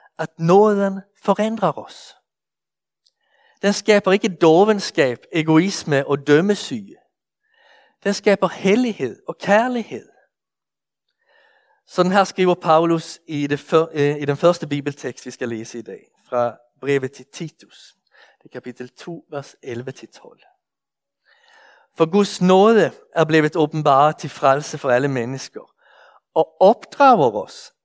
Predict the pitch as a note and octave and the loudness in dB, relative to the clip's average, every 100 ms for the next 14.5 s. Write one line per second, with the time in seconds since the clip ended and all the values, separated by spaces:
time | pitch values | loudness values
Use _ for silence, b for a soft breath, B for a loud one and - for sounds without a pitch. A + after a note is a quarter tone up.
0 | - D#3+ C#3+ - D#3+ D3+ D3+ E3 E3+ F#3 | -10 -2 -2 -2 -2 -2 2 0 0 -4
1 | - _ _ _ D3+ C#3+ D3+ C3 D#3+ E3+ | -14 _ _ _ -8 -6 -8 -8 -2 0
2 | F3+ F3+ F3+ E3+ F3 F3 - b b b | 2 0 -2 -2 -6 -6 -12 b b b
3 | - D#3+ C#3+ C#3 D3+ - D3+ C#3+ B2 C3 | -4 0 4 4 2 -2 -2 0 -4 -8
4 | - - - _ _ _ _ _ _ _ | -12 -14 -16 _ _ _ _ _ _ _
5 | - C#3 C#3+ C3+ C3+ C3 - F3 E3+ D#3+ | -2 2 2 2 -2 -8 -4 -2 -2 -6
6 | - D3+ C#3 - - D3 C#3 - C3+ - | -6 -4 -4 -6 -2 -2 -2 -6 -14 -14
7 | C#3 B2 B2 - C3 B2 - A#2+ - _ | -10 -6 -6 -8 -12 -12 -16 -20 -20 _
8 | D3 A#2+ G#2 A#2 G#2+ - - _ _ _ | -20 -16 -14 -14 -18 -20 -20 _ _ _
9 | _ _ _ _ _ _ _ _ _ _ | _ _ _ _ _ _ _ _ _ _
10 | _ _ _ _ - b b b b b | _ _ _ _ -20 b b b b b
11 | b b b _ _ A3 A#3+ G3+ F#3 G3 | b b b _ _ 2 2 4 2 2
12 | F#3 E3+ - D#3 D#3+ - - D3+ F3 D3 | 0 0 0 0 0 -6 0 2 2 0
13 | D3 E3 - B2+ C3 D3 C#3 - - D3 | -2 -2 -2 -2 -4 -6 -8 -10 -6 -4
14 | - - - - | -4 -10 -20 -20